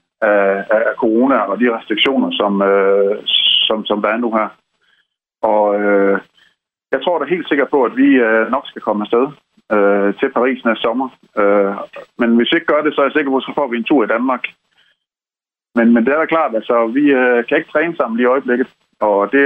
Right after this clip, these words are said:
er selvfølgelig, øh, det, det er selvfølgelig svært. Men vi har jo mulighed for ligesom at søsætte nogle projekter som det her, og være sammen på en anden måde.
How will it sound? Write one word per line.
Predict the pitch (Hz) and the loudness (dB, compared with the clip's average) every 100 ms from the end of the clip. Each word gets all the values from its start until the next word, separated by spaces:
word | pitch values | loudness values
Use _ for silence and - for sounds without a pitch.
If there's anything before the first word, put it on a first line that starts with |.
| 131 | 2
er | 120 113 | 0 -2
selvfølgelig, | 120 147 156 123 104 | -2 2 4 4 4
øh, | 101 101 101 | 2 0 0
det, | 131 | -2
det | 147 | 0
er | 139 | -2
selvfølgelig | 127 139 151 165 | 0 0 0 0
svært. | 156 - _ _ _ _ _ - | -2 -6 _ _ _ _ _ -4
Men | 117 120 117 117 _ | 2 4 4 2 _
vi | 147 | -2
har | 127 | 0
jo | 131 | 0
mulighed | 139 160 127 117 | 0 0 0 0
for | 131 | -2
ligesom | 131 120 | -2 0
at | 101 101 104 - _ - _ - | 0 2 0 -6 _ -20 _ -6
søsætte | 156 139 135 - | -2 0 -2 -2
nogle | 110 113 | -2 -2
projekter | 110 139 104 | -2 -4 -6
som | 98 101 | -2 0
det | 139 | 0
her, | 131 101 - - | -2 -4 -6 -4
og | 104 | -2
være | 104 135 | 0 -2
sammen | 131 98 _ _ | -4 -8 _ _
på | - | -4
en | 123 | -2
anden | 175 | -2
måde. | 151 110 120 | 0 2 0